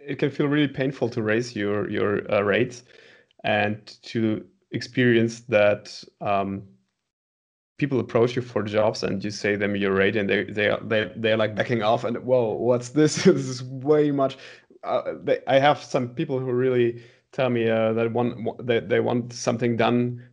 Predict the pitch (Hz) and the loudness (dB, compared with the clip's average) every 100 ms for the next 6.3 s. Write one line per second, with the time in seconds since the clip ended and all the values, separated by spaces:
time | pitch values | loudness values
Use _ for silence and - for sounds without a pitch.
0 | _ 117 117 120 117 117 117 123 120 104 | _ -2 -2 -2 -2 -4 -4 -4 0 0
1 | 131 - - 107 107 104 - 107 104 107 | 0 -4 -8 -2 0 -2 -2 0 0 -2
2 | - _ - 110 104 113 113 - 117 113 | -10 _ -12 0 0 2 -2 0 0 2
3 | 107 - - _ _ _ _ - 101 101 | 0 -2 -10 _ _ _ _ -4 -4 -4
4 | - 107 110 - 113 107 - 131 120 - | -4 -4 -4 -6 -4 -2 0 2 2 0
5 | - - - _ - - 110 110 110 101 | -10 -20 -20 _ -18 -2 2 4 4 2
6 | 104 107 107 | 0 0 -4